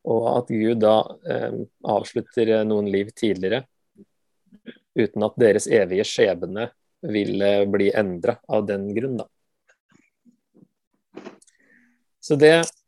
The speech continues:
eh, håper jeg kan hjelpe litt. <laughs> Det er jo fortsatt ikke lett, og det er mye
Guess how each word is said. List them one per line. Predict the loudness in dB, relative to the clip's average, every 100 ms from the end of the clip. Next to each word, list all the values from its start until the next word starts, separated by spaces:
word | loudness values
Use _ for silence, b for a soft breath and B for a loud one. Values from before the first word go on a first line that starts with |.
| -6
eh, | 0 2 2 0 -4 -2 2
håper | 2 2 4
jeg | 4 4 2 0
kan | 0 2
hjelpe | 0 _ -6
litt. | -6 -6 _ _ _ -12
<laughs> | -10 -8 -6 -6 -6 -8 -4
Det | 0
er | 0
jo | 2
fortsatt | 0 2
ikke | 2 2
lett, | 2 0 -2 -8
og | -2
det | 0
er | 0
mye | 2 2